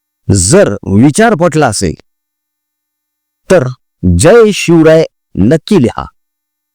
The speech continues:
कमेंटमध्ये, कारण शिवप्रभूंनी कधीच कल्पनेतही विचार केला नसेल की आपल्यानंतर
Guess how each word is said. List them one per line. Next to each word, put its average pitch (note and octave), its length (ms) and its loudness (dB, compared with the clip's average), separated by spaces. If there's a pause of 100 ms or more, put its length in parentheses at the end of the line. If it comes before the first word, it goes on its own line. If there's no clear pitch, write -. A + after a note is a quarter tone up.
(880)
कमेंटमध्ये, A2 580 -2 (1080)
कारण B2 260 0 (380)
शिवप्रभूंनी F3+ 1000 2 (1400)
कधीच F#3 340 0 (280)
कल्पनेतही B3 960 0
विचार A3 380 0
केला F3+ 240 -2
नसेल A#2 360 -6 (2000)
की D#3 120 0 (140)
आपल्यानंतर C#3 960 2